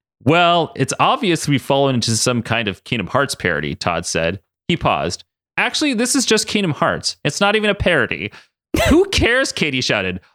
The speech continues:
"All this cracktastic anime shit is making me dizzy."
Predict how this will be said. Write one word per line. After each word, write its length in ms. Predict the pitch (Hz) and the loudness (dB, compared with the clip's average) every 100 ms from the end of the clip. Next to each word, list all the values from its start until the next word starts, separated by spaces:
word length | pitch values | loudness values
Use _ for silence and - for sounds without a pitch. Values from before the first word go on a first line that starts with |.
| _ | _
"All 220 | 175 233 302 | 2 2 2
this 160 | 311 | 0
cracktastic 840 | - - 190 226 - 170 185 202 - | 0 -2 -2 -2 -4 -4 -2 -4 -4
anime 320 | 131 156 143 117 | -2 0 0 -2
shit 300 | - 117 - | -2 -2 -4
is 140 | 131 | -4
making 300 | 107 175 220 | -2 -2 -2
me 220 | 202 113 | -2 -2
dizzy." 480 | - 123 104 87 85 | 0 0 0 -4 -6